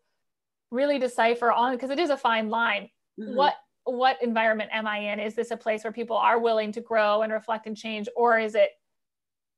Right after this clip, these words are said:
Speaker 1: or is it not that? And what's important to
Speaker 2: Right.
Speaker 1: you at the end of the day? That can give you a lot of information.
Speaker 2: What you need. Yeah.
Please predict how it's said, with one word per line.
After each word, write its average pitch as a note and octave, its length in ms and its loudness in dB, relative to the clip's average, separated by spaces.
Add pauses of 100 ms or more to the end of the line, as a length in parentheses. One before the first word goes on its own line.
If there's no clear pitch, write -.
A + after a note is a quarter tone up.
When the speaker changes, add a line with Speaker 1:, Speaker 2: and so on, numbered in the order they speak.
(140)
Speaker 1:
or A#3 140 2
is G#3+ 100 -4
it A3+ 100 -10
not A3+ 260 -12
that? - 220 -8
And A#3 140 -10
what's A#3 180 -6
important A3 380 -12
to D3+ 80 -12
Speaker 2:
Right. D3 80 -10
Speaker 1:
you - 100 -12
at - 80 -18
the - 120 -18
end - 100 -16
of - 80 -14
the - 60 -12
day? D2 280 -12
That C4 160 0
can A#3+ 140 -8
give A3+ 180 -8
you G#3+ 160 -8
a - 40 -8
lot - 260 -8
of - 80 -16
information. - 640 -20 (380)
Speaker 2:
What D#3 220 -8
you D3 160 -6
need. C#3 320 -10 (160)
Yeah. D3 360 -6